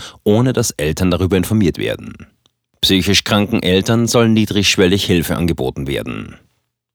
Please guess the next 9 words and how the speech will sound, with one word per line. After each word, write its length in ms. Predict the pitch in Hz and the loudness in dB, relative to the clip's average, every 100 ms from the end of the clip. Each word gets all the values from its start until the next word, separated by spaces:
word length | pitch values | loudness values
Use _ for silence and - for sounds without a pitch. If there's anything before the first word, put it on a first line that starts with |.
| _ - - - - - | _ -16 -12 -12 -14 -12
Folgen 400 | - 117 113 123 | 0 4 6 4
von 220 | 117 113 | 2 2
drei 240 | 95 95 104 | 2 4 4
Jahren 420 | 107 95 92 101 | 4 4 2 0
Corona. 580 | - 104 82 69 57 50 - - | 0 0 0 -4 -6 -12 -16 -6
Warnungen 560 | 90 95 113 113 110 - | 0 2 4 2 2 0
und 220 | 98 87 | 0 0
Experten 580 | 92 - 95 82 78 85 | 0 0 0 0 0 -2
ignoriert. 720 | 104 101 82 73 52 - | 0 0 0 -4 -6 -8